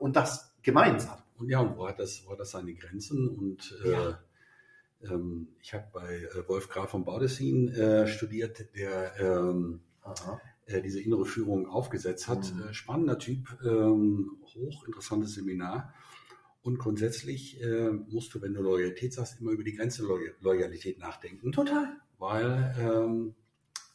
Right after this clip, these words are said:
Speaker 2: diese Form von gelebter, äh, äh, spannungsreicher, äh, äh, Wertekongruenz, äh, die ist der Gamechanger. Die ist ja auch der Gamechanger für die Zukunft.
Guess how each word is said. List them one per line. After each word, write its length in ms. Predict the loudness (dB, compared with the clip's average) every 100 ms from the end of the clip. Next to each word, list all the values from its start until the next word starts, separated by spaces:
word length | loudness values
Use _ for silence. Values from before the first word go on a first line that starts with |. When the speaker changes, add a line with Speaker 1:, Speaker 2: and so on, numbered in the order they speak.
| _ _ -12
Speaker 2:
diese 280 | -8 -4 -6
Form 460 | -4 -2 -2 -2
von 280 | -4 -4 -4
gelebter, 1600 | -6 -4 -4 -6 -4 -2 -2 -2 -4 -4 -2 2 2 2 0 -4 -12 -6
äh, 60 |
äh, 220 | -4 -4 -8 -14 _ -18
spannungsreicher, 1120 | -10 -4 0 0 -2 -4 -4 -2 -2 -2 -2
äh, 340 | -2 0 0 -2 -6 -16 _ _ _ -8
äh, 100 | -2
Wertekongruenz, 1040 | -2 -2 2 2 2 0 -8 -14 -16 -18 _ _ _ _ _ _ _ _ _ _ -4
äh, 200 | -2 0
die 300 | 0 -2 -2
ist 160 | -4 -4
der 80 |
Gamechanger. 640 | -2 -2 -4 -4 -8 -12 -16 _ _ _
Die 100 | -6
ist 120 | -4 -4
ja 220 | -4 -6
auch 80 | -4
der 120 | -2
Gamechanger 520 | 0 0 2 2 2
für 120 | 0 -4
die 100 | -6
Zukunft. 640 | -6 -4 -2 -2 -6